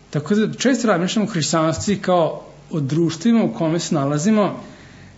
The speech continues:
Naši diskutabilno, kad govoriš o crkvi i šta crkva radi i kako društvo reaguje na to, koliko želimo da budemo prihvaćeni od društva, da budemo negde između, ali realno, ako sledim Isusa,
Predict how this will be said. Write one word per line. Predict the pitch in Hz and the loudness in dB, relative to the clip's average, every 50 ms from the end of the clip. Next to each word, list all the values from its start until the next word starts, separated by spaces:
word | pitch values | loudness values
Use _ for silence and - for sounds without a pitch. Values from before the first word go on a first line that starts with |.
| - - - | -14 -6 -4
Naši | 165 170 160 - - 165 156 | -2 -2 0 -2 -2 -4 -4
diskutabilno, | 139 131 202 233 226 - - 180 - - 170 147 151 139 135 135 | 0 2 4 4 4 2 -2 -4 -4 -2 -2 0 2 2 0 0
kad | 135 - 143 | -2 -2 -2
govoriš | 147 147 156 147 151 170 196 196 - - | 0 0 0 0 2 0 0 -2 -2 -4
o | 151 147 - - - | -6 -8 -8 -12 -6
crkvi | - 208 220 254 226 - - 170 175 185 185 - - - - - - - - | 0 2 2 2 2 0 -2 0 0 0 -2 -6 -14 -20 -20 -20 -18 -10 -8
i | 165 | -6
šta | - - 196 185 | -4 -2 -2 -2
crkva | 185 - 208 202 196 196 - 160 | 0 0 0 0 0 0 -2 0
radi | 139 135 151 185 208 190 165 143 127 135 151 185 190 - - - - - - - - - - - - - - - - | 0 2 2 4 4 2 2 0 0 -2 -2 -2 -4 -8 -14 -20 -20 -20 -20 -20 -20 -20 -20 -20 -20 -20 -20 -12 -10
i | 160 | -8
kako | 135 - 160 151 147 - 220 | -4 -2 -2 -2 0 -2 -2
društvo | - 147 165 170 160 143 - - 208 196 | -2 2 2 2 2 2 0 -2 0 2
reaguje | 180 160 151 147 139 160 190 190 170 | 2 4 2 2 2 2 2 4 4
na | 156 143 | 2 0
to, | 131 139 - 170 180 170 147 147 175 190 - - - - - - | 0 -2 0 2 2 2 4 2 0 -2 -4 -10 -16 -18 -14 -8
koliko | - 175 170 - 196 | -8 -6 -4 -2 -2
želimo | 151 160 170 165 170 185 202 226 214 | 0 2 2 2 4 4 2 2 2
da | 185 185 | 2 0
budemo | 165 185 196 185 180 160 | 0 2 2 2 2 0
prihvaćeni | 135 - - 170 160 - 220 220 220 - - 233 220 | 0 0 0 0 0 2 2 2 2 4 4 4 4
od | 196 165 | 4 2
društva, | 143 160 165 156 143 143 - - 190 202 208 202 - - - - - - - | 2 2 2 2 0 -2 -2 0 2 2 2 2 0 -8 -14 -18 -20 -12 -4
da | - 156 | -2 0
budemo | 160 190 190 190 180 170 | 2 4 4 4 4 4
negde | 160 165 170 170 151 160 | 2 2 2 2 0 0
između, | 156 180 208 190 170 170 151 131 123 123 139 165 202 - - - - - - - - - - - | 0 0 2 2 2 2 2 2 0 0 -2 -2 -2 -4 -8 -16 -20 -20 -20 -20 -20 -20 -10 -4
ali | - 156 151 151 | -2 0 2 2
realno, | 143 160 202 226 220 202 196 180 | 2 4 4 4 4 4 4 2
ako | 165 151 - 151 143 | 0 0 -2 -2 -2
sledim | - - - - 202 214 220 202 185 160 | -2 -2 0 2 4 4 4 4 4 2
Isusa, | 147 131 - - 139 - - - 190 160 - | 2 0 0 -2 -4 -4 0 0 0 0 0